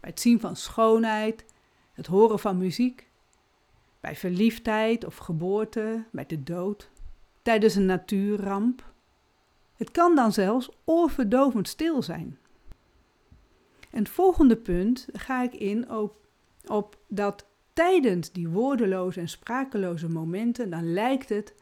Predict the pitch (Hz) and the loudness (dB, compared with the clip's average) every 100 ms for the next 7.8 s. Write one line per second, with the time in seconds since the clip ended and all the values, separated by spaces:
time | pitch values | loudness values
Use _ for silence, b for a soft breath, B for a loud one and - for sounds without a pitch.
0 | b b b b 196 190 196 170 170 160 | b b b b -8 -4 -4 -6 -8 -10
1 | _ _ - 196 196 - _ - - - | _ _ -4 0 -2 -4 _ -16 -14 0
2 | 220 202 - - 156 - _ _ _ _ | 2 2 -4 -12 -18 -20 _ _ _ _
3 | _ _ _ _ _ _ - 180 208 220 | _ _ _ _ _ _ -12 -4 0 0
4 | 214 - 185 196 - _ _ _ _ _ | -2 -4 -2 -4 -6 _ _ _ _ _
5 | b b b 220 190 196 - 226 247 - | b b b -2 -2 -2 -4 -2 -2 -2
6 | 190 180 185 - 339 381 240 175 - 240 | -4 -4 -6 -4 2 2 2 -2 -2 -2
7 | - 180 160 - 220 135 - | -4 -10 -10 -8 -10 -12 -18